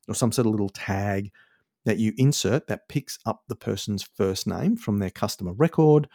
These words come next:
when you send it out, like email, exactly the same as when you're sending out a bulk email and it, and it addresses the person by their first name. Don't use their full name, just use their first name.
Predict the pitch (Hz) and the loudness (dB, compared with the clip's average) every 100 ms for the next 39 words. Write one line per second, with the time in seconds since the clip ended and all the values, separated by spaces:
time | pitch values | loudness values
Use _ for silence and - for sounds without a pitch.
0 | - - _ _ _ _ 120 113 123 101 | -18 -20 _ _ _ _ 4 4 4 0
1 | 92 - 269 339 135 113 92 - - 175 | -2 -2 0 2 2 2 0 -6 -4 -2
2 | 147 135 110 110 101 101 98 98 - 104 | 0 -2 -2 -4 -4 -2 -2 -2 0 -2
3 | 98 92 92 95 98 104 107 101 98 98 | -2 -4 -4 -4 -2 0 0 0 -2 -2
4 | 107 95 - - 98 95 - 104 101 - | -4 -4 -6 -8 -6 -6 -6 -4 -4 -4
5 | 92 90 95 87 90 87 90 - 92 - | -8 -6 -6 -4 -6 -6 -8 -8 -8 -8
6 | - - 131 135 117 107 113 104 107 101 | -12 -2 -2 0 -2 -2 -2 -2 -2 -4
7 | 104 101 104 - 95 98 95 - | -6 -6 -6 -6 -8 -8 -8 -12